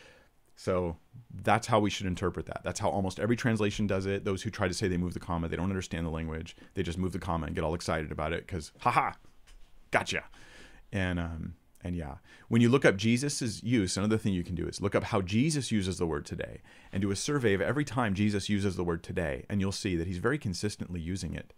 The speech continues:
to refer to the day, uh, and not, "Today I'm telling you." That's not generally what he's talking about. All right, the next question we have is from Proverbs seventeen eleven, and that's not where the question's, that, that's, like, the name,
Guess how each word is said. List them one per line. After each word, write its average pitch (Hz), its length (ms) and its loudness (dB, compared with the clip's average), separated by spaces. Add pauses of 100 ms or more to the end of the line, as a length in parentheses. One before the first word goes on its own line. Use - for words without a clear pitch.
(280)
to 98 100 -4
refer 90 260 0
to - 120 -8
the 80 100 -4
day, 80 280 -4 (1200)
uh, - 140 -14 (560)
and 90 100 0
not, 80 320 -2 (800)
"Today 95 280 0
I'm 80 160 0
telling 92 340 -2
you." - 140 -14 (640)
That's - 180 -6
not 73 140 -4
generally 73 320 -6
what 71 100 -6
he's 71 120 -12
talking - 240 -12
about. - 180 -16 (540)
All 113 100 6
right, 107 160 6
the 110 80 4
next 151 340 2
question 127 380 2
we 117 140 4
have 90 420 4
is 95 540 -2
from 98 720 -4 (1700)
Proverbs 113 500 4
seventeen 110 720 2
eleven, 87 480 -2
and 90 120 -6
that's 101 120 -4
not 95 140 -6
where 104 160 0
the 87 140 -6
question's, - 360 -4
that, - 200 -4
that's, 98 180 -2
like, 92 140 -4
the 85 80 -6
name, 82 320 -4